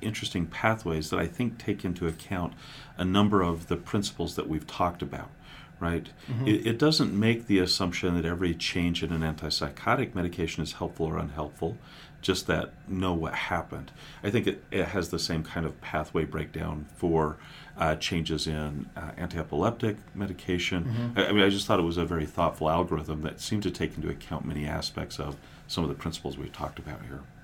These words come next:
Speaker 2: Yeah, yeah. And I think that, you know, at the end of the algorithm, it comes to the conclusion of, you know, optimizing your A E D regimen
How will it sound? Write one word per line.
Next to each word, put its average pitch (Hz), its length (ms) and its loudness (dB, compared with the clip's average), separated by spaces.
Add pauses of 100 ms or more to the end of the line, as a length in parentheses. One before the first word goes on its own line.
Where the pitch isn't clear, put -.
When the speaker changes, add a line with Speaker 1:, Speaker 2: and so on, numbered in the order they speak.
(100)
Speaker 2:
Yeah, 127 260 4 (240)
yeah. 117 280 0 (160)
And 135 80 -2
I 131 80 2
think 135 260 -2
that, 123 460 0 (540)
you 135 100 -2
know, 110 160 0
at 107 100 -6
the 113 160 -4
end 117 200 -2
of 104 140 -8
the 110 140 -2
algorithm, 104 500 -4
it 101 180 -10
comes 107 320 -6
to - 140 -12
the 101 360 -6 (720)
conclusion 117 600 -2
of, 101 300 -4
you 110 80 -8
know, 104 200 -10 (120)
optimizing 113 1120 0 (420)
your 117 240 0
A 123 60 0
E 113 280 0
D 110 300 -2
regimen 104 840 -6